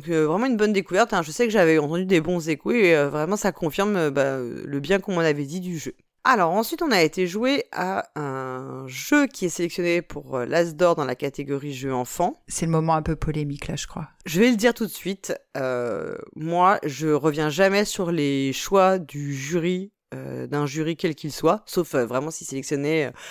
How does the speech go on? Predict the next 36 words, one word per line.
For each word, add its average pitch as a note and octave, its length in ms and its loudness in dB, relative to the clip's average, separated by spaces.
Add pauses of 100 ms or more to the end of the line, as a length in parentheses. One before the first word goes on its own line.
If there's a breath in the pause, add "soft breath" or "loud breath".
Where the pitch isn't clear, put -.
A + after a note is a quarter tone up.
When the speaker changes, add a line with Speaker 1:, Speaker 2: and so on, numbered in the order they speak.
(200 loud breath)
Speaker 1:
un C#3+ 120 2
jeu D#3+ 200 4
qui - 160 -2
avait C#3+ 120 8
<laughs> - 20 6
des F#3 80 2
propos, F3+ 760 6
euh, D3+ 120 6
vraiment D3 320 4
choquants E3+ 720 2
ou, D#3 400 2
euh, C#3 80 4
qui C#3+ 200 -4
posait D#3 200 0
des D#3 100 2
problèmes, E3 420 4
euh, C3+ 140 2
vraiment, D3+ 480 0
euh, A#2 100 -4 (120)
moraux, F3+ 480 6 (180 loud breath)
<laughs> D3+ 160 -10
bien D3 220 -6
sûr. A#3 280 0 (520 loud breath)
Mais E3 200 6
sinon, A3 300 2
j'ai F#3 300 2
aucun, A3 540 4
euh, C#3 420 2
je D3+ 120 0
suis - 200 -4
pas F3 180 4
membre E3 240 2
d'un, C#3+ 320 2
d'un C#3+ 160 2
jury, C#3+ 320 2
j'ai D#3+ 220 0